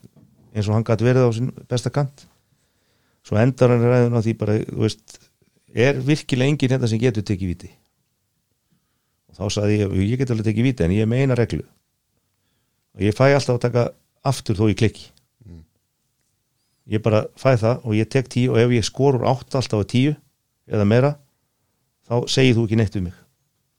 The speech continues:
Speaker 1: Og hann sagði, „Já, ég er til í að semja þig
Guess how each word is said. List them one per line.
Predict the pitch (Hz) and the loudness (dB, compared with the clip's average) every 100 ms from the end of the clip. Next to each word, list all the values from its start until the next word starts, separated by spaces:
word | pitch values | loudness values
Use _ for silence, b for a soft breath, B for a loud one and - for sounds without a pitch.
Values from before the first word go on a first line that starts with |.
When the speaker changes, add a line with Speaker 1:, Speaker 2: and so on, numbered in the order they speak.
| _ _ _ _ _ _ _ _ _ _ | _ _ _ _ _ _ _ _ _ _
Speaker 1:
Og | - | -4
hann | 101 117 | -4 -2
sagði, | 95 101 | -2 -4
„Já, | - 139 | -6 -6
ég | 131 | -6
er | - | -4
til | 117 | -2
í | |
að | 101 | 0
semja | 104 | 0
þig | 92 | -2